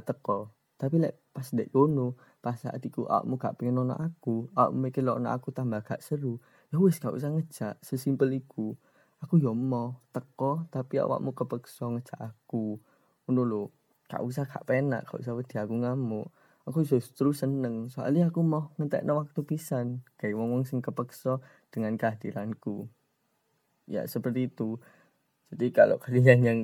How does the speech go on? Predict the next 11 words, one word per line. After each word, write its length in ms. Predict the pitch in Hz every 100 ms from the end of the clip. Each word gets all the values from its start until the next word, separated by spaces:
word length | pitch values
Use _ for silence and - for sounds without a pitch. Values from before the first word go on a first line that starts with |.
| -
gak 180 | -
paham 320 | - 113 113 107
bahasa 480 | 107 - 110 110 - _ _ _ _ _ _ _
Jawa, 440 | - 135 143 113 107
intinya 360 | 123 117 131 165
ya 360 | 139 113 110 _ _ _ _
tadi 360 | 127 127 131 165
itu, 320 | - 120 143 - _ _ _ _ - _ _ -
kita 160 | 139 156
tidak 240 | - 117
memak-, 320 | 104 107 113